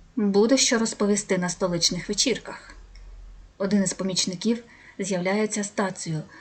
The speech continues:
заставленою келихами з блідою рідиною, і випадково пропонує і мені. «Шампанського?»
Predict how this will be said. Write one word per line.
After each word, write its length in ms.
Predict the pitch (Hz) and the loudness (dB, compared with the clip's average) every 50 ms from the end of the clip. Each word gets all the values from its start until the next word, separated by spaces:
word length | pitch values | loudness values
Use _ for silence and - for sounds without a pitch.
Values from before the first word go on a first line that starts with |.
| - - | -14 -10
заставленою 760 | - 196 196 180 - - 196 196 208 220 214 208 202 202 196 196 | -6 -4 -4 -4 -2 0 0 2 2 4 4 4 4 2 2 0
келихами 520 | - 196 196 190 196 202 - 208 196 190 185 | 0 0 0 2 0 0 -2 -2 -2 -2 -4
з 40 | 175 | -4
блідою 460 | 175 170 180 170 190 185 196 202 196 | -4 -4 -2 0 0 0 2 2 2
рідиною, 580 | 202 208 202 208 202 202 196 175 165 160 160 - - - _ _ _ _ _ | 2 4 4 4 4 4 4 2 0 0 -2 -4 -8 -14 _ _ _ _ _
і 100 | - 214 | 0 2
випадково 640 | 196 202 196 190 180 180 - - 214 240 233 220 208 208 - - | 2 2 2 0 -2 -4 -2 0 0 2 2 2 0 -2 -4 -6
пропонує 580 | - 196 - 185 190 190 196 214 220 220 208 - | -6 -4 -2 -2 0 2 4 4 4 4 2 0
і 100 | 214 202 | 2 4
мені. 400 | 196 202 202 190 175 165 175 202 - _ _ _ _ _ _ _ _ | 4 4 4 4 2 0 -2 -6 -10 _ _ _ _ _ _ _ _
«Шампанського?» 800 | - 262 220 196 196 185 170 170 165 - - 202 214 254 285 285 | 2 2 2 4 2 0 -2 -2 -2 -2 -2 0 0 0 0 0